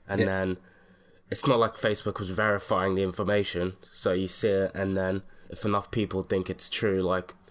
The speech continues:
Speaker 1: the cycle just perpetuates itself.
Speaker 2: Exactly, exactly. And so the thing about it was that, um,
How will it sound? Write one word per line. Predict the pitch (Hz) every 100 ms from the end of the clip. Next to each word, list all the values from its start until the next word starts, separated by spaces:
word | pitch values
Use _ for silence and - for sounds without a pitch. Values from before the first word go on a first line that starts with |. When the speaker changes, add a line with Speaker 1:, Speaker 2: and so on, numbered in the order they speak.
| -
Speaker 1:
the |
cycle | - 120 101 -
just | 95 -
perpetuates | - 110 98 - 98 -
itself. | - - 90 95 - -
Speaker 2:
Exactly, | 104 117 117 - 98
exactly. | 95 107 101 92
And | 101
so | - 127 123 120 - - - -
the | 120
thing | 156 151
about | 139 131 117
it | 101
was | 107 107 101 98
that, | - 101 101 - -
um, | 104 107 98 95 98